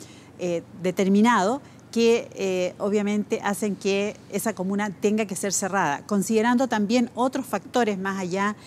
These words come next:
de, de la, eh, existencia del número de casos nuevos. Pero, sin embargo, cuando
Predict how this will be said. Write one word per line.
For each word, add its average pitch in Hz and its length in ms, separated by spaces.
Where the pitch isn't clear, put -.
de, 175 500
de 156 160
la, 156 420
eh, 147 400
existencia 190 540
del 185 120
número 185 260
de 180 80
casos 175 320
nuevos. 165 340
Pero, 208 200
sin 277 240
embargo, 294 580
cuando 170 500